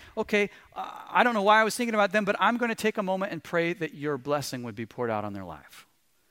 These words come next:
Or thinking about a, a neighbor who doesn't know Christ, "I'm gonna pray that you would give me an opportunity to show the love of Christ to them this week."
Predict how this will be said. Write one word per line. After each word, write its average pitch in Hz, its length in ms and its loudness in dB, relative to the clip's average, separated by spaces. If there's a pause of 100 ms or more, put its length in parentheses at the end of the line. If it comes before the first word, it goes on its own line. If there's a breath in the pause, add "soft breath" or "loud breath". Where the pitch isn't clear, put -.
(420 soft breath)
Or 143 40 -6
thinking 185 260 0
about 185 240 6
a, 170 160 2
a 156 80 2
neighbor 156 400 0
who 131 100 -2
doesn't 147 320 -2
know 143 160 -4
Christ, 127 400 -2
"I'm 135 120 -8
gonna 151 180 -2
pray 165 260 -2
that 143 100 -2
you 143 120 -4
would 135 100 -6
give 147 160 -2
me 147 100 -4
an 139 80 -2
opportunity 135 680 -6
to 117 100 -8
show 131 260 -4
the 123 120 -6
love 127 160 0
of 127 120 -6
Christ 160 280 -8
to 117 60 -10
them 104 160 -8
this 107 220 -10
week." 135 320 -10